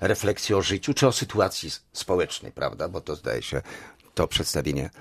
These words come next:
dotyczyło bardziej tego. Na-, natomiast jeżeli prowokacja jest tylko prowokacją, to mnie drażni. No,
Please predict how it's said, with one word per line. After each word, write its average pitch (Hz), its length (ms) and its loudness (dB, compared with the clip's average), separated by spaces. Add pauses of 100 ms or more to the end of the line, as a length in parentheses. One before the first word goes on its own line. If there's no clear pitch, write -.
(300)
dotyczyło 90 680 2
bardziej 80 280 0
tego. 107 260 2
Na-, 87 120 4 (200)
natomiast 131 840 6
jeżeli 110 640 6 (120)
prowokacja 107 680 6
jest - 180 0
tylko 123 320 4
prowokacją, - 920 0 (880)
to 147 120 8
mnie 151 220 8
drażni. 135 480 8
No, 107 160 4